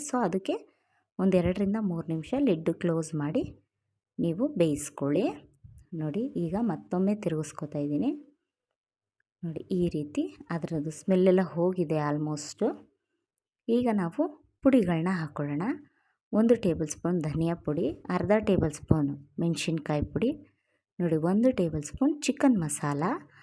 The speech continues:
ಹಾಗೆ ಒಂದು ಕಾಲು ಟೇಬಲ್ ಸ್ಪೂನಷ್ಟು ಗರಂ ಮಸಾಲ. ಇಷ್ಟು ಮಸಾಲ ಕೂಡ ನಾನು ಮೊದಲಿಗೆ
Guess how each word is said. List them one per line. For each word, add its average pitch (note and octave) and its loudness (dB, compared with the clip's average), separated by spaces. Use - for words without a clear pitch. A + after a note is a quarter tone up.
ಹಾಗೆ C4+ 2
ಒಂದು F#3 2
ಕಾಲು A#3+ 2
ಟೇಬಲ್ F3 0
ಸ್ಪೂನಷ್ಟು D#3 -2
ಗರಂ E3 2
ಮಸಾಲ. C#3 -4
ಇಷ್ಟು - -2
ಮಸಾಲ D#3+ -4
ಕೂಡ D3+ -2
ನಾನು F#3 0
ಮೊದಲಿಗೆ A#3 2